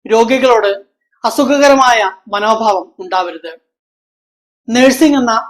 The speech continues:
പ്രൊഫഷന്റെ പ്രാധാന്യം മനസ്സിലാക്കി അർഹിക്കുന്ന ആദരവും സ്നേഹവും പരിഗണനയും നൽകാൻ നമുക്കാവണം. സാമൂഹിക ആരോഗ്യത്തിന്റെ നട്ടെല്ലാണ്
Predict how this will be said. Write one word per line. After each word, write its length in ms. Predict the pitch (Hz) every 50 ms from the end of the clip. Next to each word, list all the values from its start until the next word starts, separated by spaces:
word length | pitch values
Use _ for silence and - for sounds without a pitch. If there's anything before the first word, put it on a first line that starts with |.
| - _ _ _ _ -
പ്രൊഫഷന്റെ 560 | 233 240 247 240 247 294 277 254 233 202 185 - - _ _ _ _ _ _ _
പ്രാധാന്യം 420 | 214 226 233 240 254 269 269 277 262
മനസ്സിലാക്കി 500 | 247 233 220 - 240 220 214 220 220 196 190 - _ _ _ _ _ _ _ _ - 208
അർഹിക്കുന്ന 440 | 220 220 214 247 240 285 269 247 233 208 - - 202 202
ആദരവും 400 | 214 208 240 247 233 214 196 190 - - _ _ _ _ _ _ -
സ്നേഹവും 480 | - 240 240 240 247 254 269 233 196 190 - - _ _ _ _ _ -
പരിഗണനയും 560 | 220 220 226 220 254 262 269 269 269 269 262 226
നൽകാൻ 240 | 202 190 185 180 170 - _ _ _ -
നമുക്കാവണം. 540 | 190 196 196 185 190 170 170 170 170 165 - _ _ _ _ _ _ _ _ _ _ _ _ _ _ - -
സാമൂഹിക 460 | 220 226 240 254 262 233 269 262 277 269 - 214 226
ആരോഗ്യത്തിന്റെ 560 | 240 247 262 262 269 269 247 226 214 208 214 220 - _ _ _ _ _ _ _ - 226
നട്ടെല്ലാണ് 540 | 226 233 233 - 311 311 285 254 233 226 196